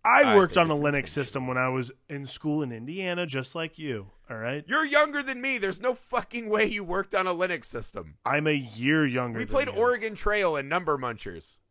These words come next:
Speaker 1: Yes.
Speaker 2: Who are you kidding? Carmen
Speaker 1: That too.
Speaker 2: Sandiego? <laughs>
Speaker 1: Carmen Sandiego was a T V show when we were kids. It's very different.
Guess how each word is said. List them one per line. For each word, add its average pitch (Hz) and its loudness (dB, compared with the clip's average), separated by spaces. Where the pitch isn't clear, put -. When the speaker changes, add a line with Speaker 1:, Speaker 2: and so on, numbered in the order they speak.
Speaker 1:
Yes. 196 2
Speaker 2:
Who 208 -6
are 240 -10
you 226 -12
kidding? 190 -12
Carmen 147 -2
Speaker 1:
That 170 0
too. 190 0
Speaker 2:
Sandiego? 165 0
<laughs> - -20
Speaker 1:
Carmen 220 0
Sandiego 196 0
was 156 0
a 147 -2
T 175 -4
V 180 -2
show 147 2
when 123 -2
we 127 -2
were 113 -4
kids. 104 -10
It's - -10
very 151 2
different. 120 -6